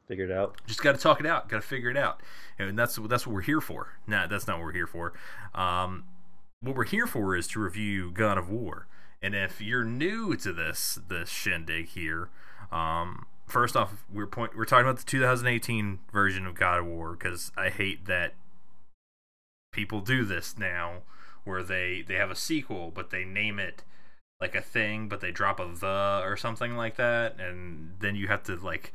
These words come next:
Speaker 2: you have to say which version of the game it is with the year, so fuck off. But is, uh, two thousand eighteen's God of War.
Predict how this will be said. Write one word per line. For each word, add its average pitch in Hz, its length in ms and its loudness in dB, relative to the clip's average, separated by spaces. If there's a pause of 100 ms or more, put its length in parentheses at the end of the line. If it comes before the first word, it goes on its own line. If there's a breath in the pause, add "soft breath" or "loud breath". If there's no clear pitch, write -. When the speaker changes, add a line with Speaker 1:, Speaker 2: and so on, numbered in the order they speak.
(320 loud breath)
Speaker 2:
you 113 80 2
have 113 80 0
to - 100 -4
say 120 140 0
which 101 160 -2
version 101 380 -2
of 107 60 -4
the 107 80 -2
game 107 200 0
it 107 80 0
is 107 100 0
with 85 140 -6
the 90 80 -6
year, 110 480 2
so 85 340 -2 (100)
fuck 120 260 2
off. 85 300 0
But 104 160 0 (300 loud breath)
is, 127 340 0
uh, 117 360 6
two 151 140 4
thousand 127 260 10
eighteen's 113 500 4
God 104 280 6
of 104 180 6
War. 85 400 0